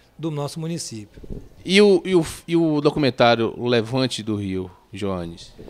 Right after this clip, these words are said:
Speaker 1: O documentário partiu justamente de um projeto da Secretaria de Educação aqui do município, que chama Educa Sete Minutos,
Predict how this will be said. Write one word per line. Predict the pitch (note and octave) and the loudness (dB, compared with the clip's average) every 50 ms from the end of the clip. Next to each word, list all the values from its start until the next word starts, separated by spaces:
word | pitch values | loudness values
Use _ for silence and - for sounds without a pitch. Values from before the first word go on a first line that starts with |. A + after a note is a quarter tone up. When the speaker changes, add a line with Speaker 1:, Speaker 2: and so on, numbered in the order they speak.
| - - - - | -20 -20 -12 -6
Speaker 1:
O | - F#3 | -4 -2
documentário | G3+ F#3+ - A3 G3+ F#3+ E3+ - G3+ F3 G3 F#3+ | -2 -2 0 0 -2 -2 0 0 0 0 0 0
partiu | - - F#3+ D3+ - - D#3 E3+ F3 | 0 0 0 0 0 -2 -2 -2 -2
justamente | F3+ D#3+ - F3+ D#3 D#3 E3 D#3+ | -2 -2 -2 -2 -2 -2 -2 -4
de | E3+ | -4
um | F#3 | -4
projeto | E3 G3 F3 D3 A#2 C#3 C#3 D3+ D3 D#3 | -2 0 0 0 0 0 0 -2 -2 -4
da | C#3+ C#3+ C#3 C#3 C3 A#2+ | -4 -2 -2 -2 -2 -2
Secretaria | - C#3+ - D3+ C#3 - D3 C3+ C#3 | -4 -4 -4 -4 -4 -2 -2 -2 -2
de | C#3 | -2
Educação | C3 C3+ - C3+ B2 - - C#3 C3 | -4 -4 -6 -6 -6 -6 -6 -8 -8
aqui | - C3+ | -8 -8
do | B2+ C3+ | -8 -8
município, | C3+ C#3 C#3 C#3 B2 - - D3+ D#3+ D#3+ - | -8 -8 -8 -8 -8 -8 -6 -8 -8 -8 -8
que | - | -10
chama | D3 - - D3 D#3 E3+ E3 | -8 -6 -6 -4 -4 -2 -2
Educa | D3 B2+ E3 E3+ - F#3 C#3 | -2 -4 -4 -6 -4 -6 -6
Sete | - - D#3 D#3 D#3+ - - | -6 -4 -2 -2 -2 -4 -4
Minutos, | F3 F3+ D#3 C#3 C3+ C3 B2 - - - - | -6 -6 -6 -6 -6 -6 -6 -8 -10 -16 -18